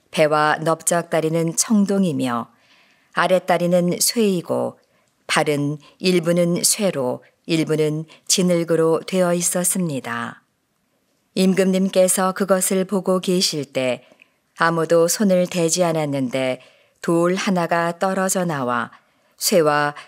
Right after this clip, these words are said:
진흙으로 된 그 상의 발을 쳐서 부수어 버렸습니다.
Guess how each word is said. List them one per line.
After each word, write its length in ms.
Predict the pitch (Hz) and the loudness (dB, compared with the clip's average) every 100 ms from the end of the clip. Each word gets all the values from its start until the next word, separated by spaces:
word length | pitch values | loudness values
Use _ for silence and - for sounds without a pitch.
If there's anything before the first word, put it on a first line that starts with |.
| _ | _
진흙으로 680 | - 190 190 190 175 170 165 | -2 2 2 2 2 2 2
된 280 | 170 170 170 | 2 0 -2
그 340 | - 180 175 | -4 -2 0
상의 460 | - 240 202 185 180 | 0 2 2 2 2
발을 320 | 175 156 156 | -2 0 0
쳐서 520 | - 143 - 127 127 - _ _ | 0 -2 -2 -2 -4 -8 _ _
부수어 520 | - 170 - 160 151 | -4 -2 2 2 0
버렸습니다. 1080 | 151 160 165 165 180 160 131 127 117 117 | -2 -4 -2 -2 -4 -6 -8 -8 -8 -10